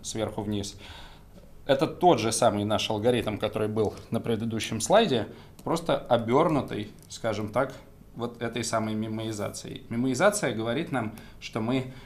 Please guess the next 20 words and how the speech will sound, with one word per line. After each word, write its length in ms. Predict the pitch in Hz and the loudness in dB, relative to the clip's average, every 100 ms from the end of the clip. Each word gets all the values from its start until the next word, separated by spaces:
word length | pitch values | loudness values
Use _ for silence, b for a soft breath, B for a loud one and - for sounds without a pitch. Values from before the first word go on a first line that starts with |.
| B B | B B
просто 540 | - 123 - 120 - - - | 2 2 4 2 2 -2 -4
каждый 380 | - 135 107 120 | 4 4 6 4
раз, 300 | 117 101 - - | 4 4 0 -4
когда 260 | 117 110 110 | -4 2 2
вычисляем 540 | 113 123 127 113 101 | 2 -2 2 2 2
какое-то 360 | 107 107 101 107 | -4 -4 -4 -4
значение, 440 | 110 117 220 151 | -4 -2 2 2
мы 140 | 113 143 | 2 2
его 100 | 127 | 0
сохраняем 560 | 107 110 107 120 110 | 0 -2 0 0 -2
в 40 | - | -2
таблице. 580 | 113 101 92 - 110 - | -2 -2 -6 -10 -10 -10
А 60 | |
каждый 240 | 110 123 120 | -2 0 4
раз, 180 | 123 120 | 2 2
когда 240 | 113 117 | -2 0
нас 140 | 117 | -2
просят 440 | - 127 113 104 107 | 0 0 0 0 -6
узнать 320 | 104 104 98 | -4 -4 -6
какое-нибудь 640 | - 110 104 101 104 - | -6 -6 -4 -6 -8 -10